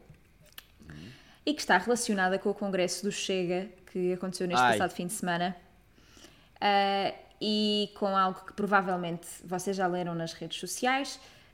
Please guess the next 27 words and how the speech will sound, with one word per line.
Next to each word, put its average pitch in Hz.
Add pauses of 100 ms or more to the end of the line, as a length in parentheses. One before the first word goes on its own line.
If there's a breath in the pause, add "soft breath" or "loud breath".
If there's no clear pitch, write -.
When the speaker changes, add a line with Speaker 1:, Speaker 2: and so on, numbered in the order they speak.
Speaker 2:
ah, 233
que 226
é 214
uma 214
das 214
propostas 190
que -
foi 185
falada 180
no 180
congresso, 180 (360 loud breath)
que -
diz 208
respeito -
à 196
remoção 208
dos 190
ovários 185
das 180
mulheres 175
que -
abortem, 160 (1120 loud breath)
como 214
cas-, 202 (160)
como 220
castigo 220
por 214